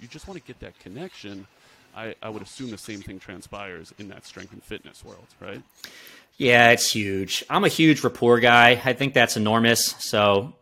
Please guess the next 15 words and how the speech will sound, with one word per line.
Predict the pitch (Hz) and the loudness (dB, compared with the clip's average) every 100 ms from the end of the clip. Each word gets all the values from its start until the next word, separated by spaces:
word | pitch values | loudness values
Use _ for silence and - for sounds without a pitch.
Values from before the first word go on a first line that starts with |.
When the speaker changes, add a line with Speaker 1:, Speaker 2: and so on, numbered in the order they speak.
| - 117 | -16 -10
Speaker 2:
uh, | 110 | -6
usually | 127 180 196 196 | 2 2 4 4
when | 151 | 2
people | 135 139 | 0 0
are | 127 | 0
coming | - 123 113 | 0 0 2
in, | 117 | 0
they're | 117 98 | 0 0
being | 113 107 | 0 0
referred | 101 - 104 113 107 | -2 -2 0 2 0
from | 101 | -6
someone | - 110 95 | -4 -2 0
else | 104 113 - - | 2 2 0 -6
within | 107 - 104 117 | -10 -6 -4 0
the | 117 | 0